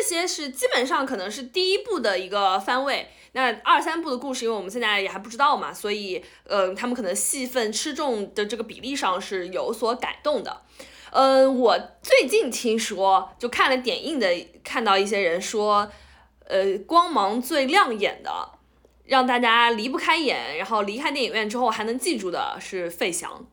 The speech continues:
你想，如果在这部电影里，像陈坤啊、黄渤啊，如果都挡不住他的明星光环的话，那我觉得对《封神》这部电影，我增加了那么一点点期待，我还蛮想看看费翔演戏的，我没看过他演戏。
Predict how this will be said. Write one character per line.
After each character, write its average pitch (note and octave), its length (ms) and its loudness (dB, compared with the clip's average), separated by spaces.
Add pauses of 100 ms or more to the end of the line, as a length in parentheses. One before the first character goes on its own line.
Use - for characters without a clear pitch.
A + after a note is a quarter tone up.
(160)
你 A#3 200 -8
想， C#4 220 2
如 E4 100 -4
果 B3 280 6
在 D4 140 -4
这 D4+ 120 -6
部 C4+ 80 -10
电 D4 120 -2
影 A#3 140 -2
里， G#3+ 180 -8
像 A3 320 0
陈 G3+ 220 -10
坤 A#3+ 180 -6
啊、 A#3 140 0
黄 G3 260 -4
渤 F#3 140 -2
啊， F#3+ 240 0
如 F#3 100 -8
果 G#3+ 80 -2
都 A#3+ 440 -2 (480)
挡 F3+ 220 2
不 G#3 80 -10
住 C4 160 -6
他 A#3+ 140 -4
的 G#3 60 -2
明 G3 200 -6
星 C4+ 180 -6
光 C#4+ 220 2
环 - 160 -4
的 G#3+ 60 -6
话， - 200 2 (360)
那 F#4 200 6
我 A3 140 2
觉 A#3 100 0
得 C4+ 120 6 (260)
对 A#3 500 4
《封 C#4+ 200 -8
神》 D#4+ 120 -4
这 C4 60 -4
部 B3 60 -10
电 B3+ 160 -2
影， G3 240 -8 (340)
我 G3+ 100 -6
增 F4+ 240 -6
加 F4 200 2
了 C4 80 2
那 C4 100 -6
么 A#3+ 100 -6
一 - 60 -8
点 A3 140 -2
点 G#3 160 -8
期 - 200 -6
待， G#3 220 2
我 F3 80 0
还 A#3 140 -2
蛮 E4+ 120 2
想 E4 120 4
看 B3 100 -4
看 C4 240 -4
费 B3 160 0
翔 G3 240 -4
演 - 160 -8
戏 - 160 -6
的， F#3 80 -2
我 F#3+ 40 -6
没 A3+ 60 -2
看 C4+ 160 -6
过 C4 80 -6
他 G#3 140 -8
演 D#3+ 160 -10
戏。 - 320 -12